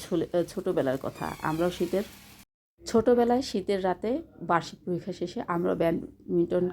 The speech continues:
খেলতে বেরিয়ে পড়তাম। যাই হোক, দেখি অনেক খাবারের দোকানে পসরা, পসরা সাজিয়ে বসে আছে, সবসময় এখানে এভাবেই থাকে। সামনে এগোতেই দেখি মানুষ,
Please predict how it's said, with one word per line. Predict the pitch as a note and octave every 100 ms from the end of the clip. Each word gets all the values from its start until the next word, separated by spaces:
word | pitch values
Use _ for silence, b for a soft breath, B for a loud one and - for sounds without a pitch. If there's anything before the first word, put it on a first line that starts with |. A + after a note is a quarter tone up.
| -
খেলতে | F3+ E3+ A#3+
বেরিয়ে | E3 D3+ D3
পড়তাম। | D3 D3 - C#3 C#3+ C#3+ - b b b b b b - - _ _ _ -
যাই | G#3+ G3+
হোক, | A3 C4 -
দেখি | F#3 G3+ B3+
অনেক | G#3 G#3 G#3 - - -
খাবারের | - F#3 F3+ F3+
দোকানে | F3 F3+ F3+ F3
পসরা, | E3+ - F3+ -
পসরা | F3 E3+ E3+ - E3+
সাজিয়ে | E3 D#3 E3+
বসে | D#3 D3+
আছে, | E3 D#3 A3+
সবসময় | C4 A3+ - F3+ E3
এখানে | F3 E3+
এভাবেই | D3+ D3+ D#3 D3+
থাকে। | F#3+ - A3+ - b b b b - -
সামনে | - A3+ A3+ B3
এগোতেই | A3+ A#3+ B3+
দেখি | G3 F#3+ G3
মানুষ, | G#3+ F#3 F3 E3+ -